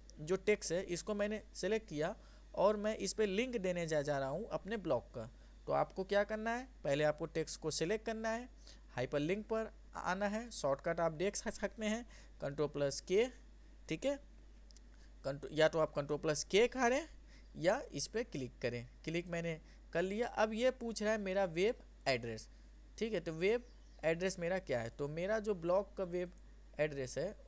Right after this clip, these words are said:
वो मैं यहाँ पे लिखने जा रहा हूँ कॉपी पेस्ट करने के लिए, गिरफा स्टूडेंट,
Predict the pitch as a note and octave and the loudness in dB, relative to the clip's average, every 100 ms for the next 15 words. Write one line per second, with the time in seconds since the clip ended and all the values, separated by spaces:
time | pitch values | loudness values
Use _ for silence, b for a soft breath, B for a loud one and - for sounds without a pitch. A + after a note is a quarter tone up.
0 | - D3+ D3+ C#3+ C3+ C3 C3 E3 E3 B2+ | -12 -6 -6 -6 -6 -6 -8 -8 -8 -10
1 | A#2 A#2 A#2 A#2 B2+ E3 - - - - | -10 -6 -6 -6 -8 -10 -16 -20 -20 -18
2 | - C#3 C3+ D3 C#3 C#3 - - B B | -10 -4 -4 -4 -4 -4 -4 -10 B B
3 | - - C3 B2+ B2+ B2 C3+ G#3 - - | -16 -10 -8 -6 -6 -6 -6 -8 -12 -20
4 | - - - - C3+ C3 - F3+ D#3+ - | -20 -20 -18 -14 -8 -8 -6 -6 -6 -10
5 | C3+ D3+ | -14 -14